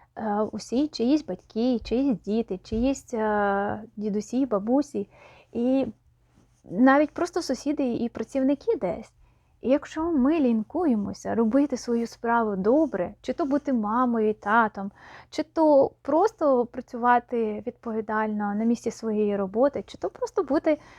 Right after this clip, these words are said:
добрим сусідом, воно так чи інакше нам повернеться, розумієте? Те, що ми вкладаємо в когось, обов'язково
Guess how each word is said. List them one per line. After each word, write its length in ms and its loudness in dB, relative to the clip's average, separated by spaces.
добрим 600 2
сусідом, 720 -4
воно 480 4
так 260 -4
чи 140 -4
інакше 680 -2
нам 380 2
повернеться, 840 2
розумієте? 720 -4
Те, 160 4
що 200 -8
ми 120 0
вкладаємо 720 0
в 100 -12
когось, 400 -2
обов'язково 960 -2